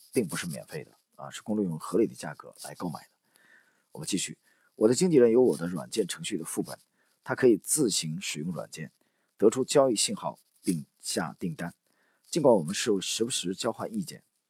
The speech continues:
但他可以利用我的交易体系自行交易，而不必听取我的看法。在加重时，我自己操作软件并打印出市场信号以了解情况。外出旅行时，在归来之前，我不考虑交易的事情。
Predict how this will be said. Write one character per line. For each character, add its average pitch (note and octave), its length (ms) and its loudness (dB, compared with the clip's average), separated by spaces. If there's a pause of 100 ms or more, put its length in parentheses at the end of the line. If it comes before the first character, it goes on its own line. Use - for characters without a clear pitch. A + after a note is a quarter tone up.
(100)
但 E2+ 160 -2
他 A2 180 0
可 G#2+ 140 0
以 F2 80 2
利 G#2+ 100 4
用 F2 140 2
我 C2+ 80 -10
的 C#2+ 40 -16
交 G2+ 200 -2
易 G2+ 40 0
体 - 160 -8
系 - 240 -8 (120)
自 D3+ 120 0
行 F#2 160 -2
交 F#2+ 160 0
易， F2+ 120 -4 (340)
而 G2+ 140 -4
不 F#2 160 -2
必 - 180 0 (140)
听 G#2+ 160 -8
取 F#2+ 100 -6
我 - 100 -8
的 - 60 -12
看 D#2 180 -10
法。 - 220 -12 (680)
在 C3 140 2
加 C#3+ 160 4
重 C#3 160 -2
时， E2 320 -8
我 F2+ 160 -2
自 - 100 -2
己 F#2+ 140 0
操 A2 220 -2
作 A2 120 6
软 C2+ 140 -2
件 D#2 220 -10
并 F2+ 260 -6
打 D2 180 -4
印 G#2 160 -4
出 G#2+ 140 -10
市 - 160 -4
场 E2 160 -10
信 F#2 160 -8
号 C#2+ 240 -8 (100)
以 D#2+ 100 -14
了 D#2+ 140 -8
解 F2+ 120 -8
情 - 180 -12
况。 - 220 -16 (400)
外 C#3 120 6
出 C3+ 160 2
旅 G2+ 140 4
行 F2 180 -8
时， - 300 -10 (420)
在 G#2+ 120 -2
归 B2+ 160 8
来 F2 100 4
之 G2+ 140 -6
前， C2+ 280 -10 (440)
我 - 100 -10
不 - 140 -4
考 - 160 -6
虑 E3+ 100 -14
交 E2 180 -8
易 D2+ 60 -6
的 C#2 100 -8
事 - 140 -8
情。 - 180 -12